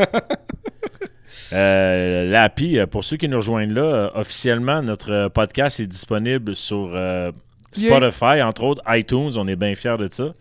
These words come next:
Speaker 1: Euh, vous pouvez aller, euh, écouter l'épisode qu'on a fait il y a deux semaines avec Fred Bombardier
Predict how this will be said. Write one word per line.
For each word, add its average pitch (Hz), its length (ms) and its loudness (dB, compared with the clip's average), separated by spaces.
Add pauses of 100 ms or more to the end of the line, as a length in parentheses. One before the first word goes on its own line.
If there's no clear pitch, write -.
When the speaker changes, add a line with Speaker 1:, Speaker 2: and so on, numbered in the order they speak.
(460)
Speaker 1:
Euh, 90 200 -4
vous 90 100 -12
pouvez 110 300 0
aller, 107 380 2
euh, 90 380 -2
écouter 107 340 -4
l'épisode 104 500 -2
qu'on 95 140 -6
a 92 80 -6
fait 110 220 -4
il 98 40 -2
y 92 40 -2
a 85 200 -4 (260)
deux 101 240 -4
semaines 107 320 -4
avec 87 440 -6 (300)
Fred 101 400 -2
Bombardier 90 680 -4